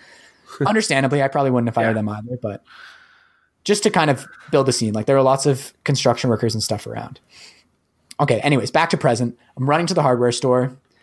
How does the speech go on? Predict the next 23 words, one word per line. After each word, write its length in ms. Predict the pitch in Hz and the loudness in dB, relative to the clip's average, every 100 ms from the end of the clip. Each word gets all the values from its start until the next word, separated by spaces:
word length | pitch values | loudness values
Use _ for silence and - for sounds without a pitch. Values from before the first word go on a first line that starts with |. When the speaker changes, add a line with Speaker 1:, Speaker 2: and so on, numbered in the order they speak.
| _ _ _ - | _ _ _ -4
Speaker 2:
Um, 560 | 123 120 117 117 113 113 _ - | 2 2 2 -2 -6 -10 _ -4
again, 260 | 143 151 127 | 0 0 0
it's 140 | - | -2
covid 320 | - 170 147 | -2 0 0
season, 320 | 131 120 127 131 | 0 0 0 0
so, 220 | 123 120 | 2 4
like, 160 | 117 | 2
there's 140 | 120 120 | 2 2
a 20 | |
line 240 | 123 143 | 2 2
to 100 | 160 | 2
get 140 | 151 131 | 2 2
in. 180 | 123 127 | 2 2
I'm 100 | 123 | 2
a 40 | |
little 220 | 147 160 | 2 2
worried 240 | 127 127 131 | 2 2 2
that 120 | 117 | 0
it's 80 | - | -2
gonna 160 | 127 120 | -4 -2
take 200 | 123 - | -2 -2
too 140 | 143 | -2
long. 400 | 117 104 110 | 0 -2 -2